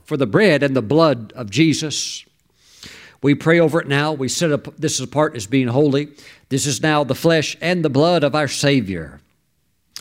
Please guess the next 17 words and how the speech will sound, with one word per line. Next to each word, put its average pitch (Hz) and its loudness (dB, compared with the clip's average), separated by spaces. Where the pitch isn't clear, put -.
Thank 165 2
you, 160 2
Father 151 0
God. 135 0
Hallelujah. 127 2
Hallelujah. 135 2
Father, 151 0
as 127 -2
we 156 4
receive 139 2
his 135 2
flesh, - -2
we 160 4
just 139 2
thank 156 2
you 135 4
that 123 0